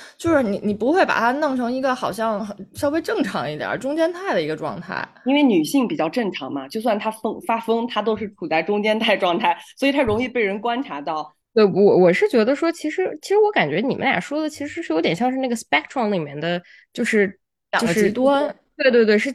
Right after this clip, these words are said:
Speaker 3: 比如说，当大家统一觉得比直男多了更多能去共情女性，或者说能在感性上更照顾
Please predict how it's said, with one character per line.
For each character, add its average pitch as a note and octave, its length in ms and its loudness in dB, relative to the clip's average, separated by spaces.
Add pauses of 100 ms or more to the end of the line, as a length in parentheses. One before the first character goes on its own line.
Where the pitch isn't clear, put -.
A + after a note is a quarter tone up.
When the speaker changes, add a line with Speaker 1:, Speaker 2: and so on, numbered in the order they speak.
Speaker 3:
比 F3+ 80 -4
如 F3 80 0
说， C4+ 180 -2 (140)
当 D#4 180 0
大 D4+ 160 0
家 C4+ 160 2
统 F#3 240 -8
一 G3 200 -6
觉 E3+ 200 -4
得 E3+ 140 -4
比 G2 560 -10
直 E3+ 280 0
男 D3+ 520 2
多 B3+ 160 4
了 B3 100 2
更 B3 240 0
多 A3 320 -2 (100)
能 F#3+ 180 6
去 D4+ 100 0
共 D4+ 240 4
情 G#3 260 0
女 C4 140 -2
性， D#3+ 320 -10 (180)
或 C#4 140 2
者 F#3 80 6
说 A3+ 160 2
能 F#3 160 4
在 B3+ 140 2
感 A#3+ 260 -2
性 G#3+ 180 -2
上 G#3+ 160 0
更 A3+ 220 -2
照 B3+ 220 0
顾 F3+ 260 -2